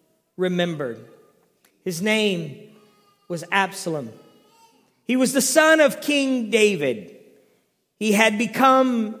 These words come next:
resentful. You can read the story in Second Samuel, but he had become resentful of his father,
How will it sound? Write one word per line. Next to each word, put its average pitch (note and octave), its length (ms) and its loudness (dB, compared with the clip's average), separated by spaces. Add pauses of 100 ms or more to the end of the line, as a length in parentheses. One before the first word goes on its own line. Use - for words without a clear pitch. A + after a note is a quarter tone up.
(100)
resentful. A#3+ 640 0
You A3 160 -2
can G#3+ 140 -8
read A3 220 -2
the G#3+ 80 -6
story G#3+ 640 0
in G3 120 -6
Second G#3 320 -6
Samuel, G#3+ 440 -2
but G3+ 160 -2
he A3 140 -2
had G#3 180 0
become A#3 400 -4 (240)
resentful G#3+ 600 0
of G3 140 -4
his G3 240 -8
father, G3 560 -2